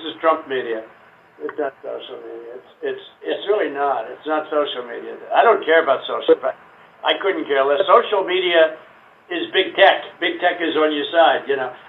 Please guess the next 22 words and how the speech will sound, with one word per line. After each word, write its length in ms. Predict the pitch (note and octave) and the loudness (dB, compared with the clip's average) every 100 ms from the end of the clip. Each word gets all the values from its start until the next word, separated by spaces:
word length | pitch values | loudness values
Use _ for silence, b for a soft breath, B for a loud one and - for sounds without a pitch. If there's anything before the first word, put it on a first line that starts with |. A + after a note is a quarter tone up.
| A3 | 4
I 80 | C#4+ | 4
don't 120 | F4+ | 4
even 140 | D4+ A3+ | 4 6
know 100 | - | 8
why 220 | G#3 F#3 | 8 6
you 100 | D#3+ | 4
have 220 | F3 G#3 | 4 4
a 80 | - | 2
side, 320 | D3+ B2+ A#2 | 2 4 2
because 320 | D#3 - F3+ F3+ - B B - | -4 -2 -2 -2 -12 B B -10
you 140 | A#3 - | -6 -4
should 160 | A#3+ F#3+ | -2 4
want 160 | F#3+ | 6
to 80 | E3 | 8
have 140 | E3+ | 6
an 80 | D#3+ | 6
accurate 440 | D#3 E3 D#3+ D3 C3 | 4 4 2 0 2
election. 420 | C3 C#3+ - A#2 - - - _ _ _ _ _ _ _ _ _ _ _ C#3 | 2 2 -2 -14 -16 -20 -20 _ _ _ _ _ _ _ _ _ _ _ -16
And 140 | C#3 | -4
you're 180 | D#3 D3+ | 2 4
a 60 | D3+ | 2
Republican. 640 | D3 D#3+ E3 D3+ - - | 4 4 4 0 -4 -8